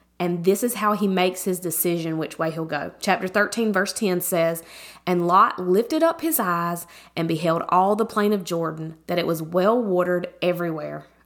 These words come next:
Oh, it was so appealing to the eyes. Then in verse twelve, it tells you that Abram dwelled in the land of Canaan,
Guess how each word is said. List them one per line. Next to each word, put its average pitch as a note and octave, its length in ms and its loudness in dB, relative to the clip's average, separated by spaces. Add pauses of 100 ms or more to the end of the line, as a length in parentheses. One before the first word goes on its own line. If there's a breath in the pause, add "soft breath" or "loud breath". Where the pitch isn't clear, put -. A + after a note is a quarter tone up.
(140)
Oh, G#3+ 280 4
it - 120 0
was F3+ 160 2
so B3+ 540 4
appealing B3 440 2
to A3+ 100 2
the G#3 120 4
eyes. E3 460 2 (560 loud breath)
Then G#3 140 6
in A3+ 80 2
verse C4 200 2
twelve, G3+ 220 4
it F3 140 -2
tells F3+ 240 2
you F3 100 4
that F3 240 0
Abram A3 580 2 (320 loud breath)
dwelled G3 360 6
in F3+ 100 -2
the F#3 80 2
land F3+ 240 2
of E3+ 100 -6
Canaan, B3 600 2